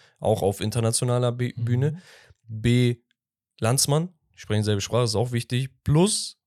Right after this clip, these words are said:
Speaker 1: Martinez, Anthony und so weiter, Ajax, äh, Dings, Gene. Ähm, Premier League,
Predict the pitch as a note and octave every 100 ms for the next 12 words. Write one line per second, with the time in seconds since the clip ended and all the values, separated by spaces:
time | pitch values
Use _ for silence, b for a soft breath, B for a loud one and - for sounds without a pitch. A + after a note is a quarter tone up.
0 | _ A#2 A#2 C3 B2+ B2 A#2+ - B2 A#2+
1 | A#2+ A#2 A#2 A#2 A#2 - G#2+ G#2 G#2+ A2
2 | A2+ G#2+ - A#2+ A2+ - - B2 B2 B2
3 | A#2 A#2+ - - - A2+ A#2 B2 B B
4 | B B B - A2 G#2 G#2 G2+ _ _
5 | _ _ _ _ _ _ - B2 C#3+ D3
6 | D3 E3 -